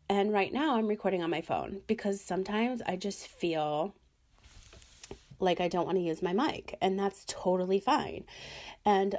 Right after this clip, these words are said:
some of my clients still record their entire podcast on their iPhone.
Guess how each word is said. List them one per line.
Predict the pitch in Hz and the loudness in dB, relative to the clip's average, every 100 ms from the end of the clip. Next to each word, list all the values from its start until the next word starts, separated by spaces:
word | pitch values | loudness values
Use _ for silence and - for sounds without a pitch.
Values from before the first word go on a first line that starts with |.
| - | -6
some | - - 170 | -12 -4 0
of | 170 196 | 0 2
my | 226 | 0
clients | 226 170 175 196 - | 0 0 0 0 -2
still | - 165 | 0 0
record | 185 202 - 165 165 | 0 -2 0 0 0
their | 175 | -2
entire | 185 196 190 - - 160 175 | 0 0 0 -6 -2 2 4
podcast | 233 202 156 156 147 139 220 - - - _ _ _ _ _ _ _ _ _ - | 4 2 0 2 0 0 0 -8 -14 -14 _ _ _ _ _ _ _ _ _ -6
on | 175 170 | 2 2
their | 156 | 4
iPhone. | 131 117 - - | 0 -2 -8 -10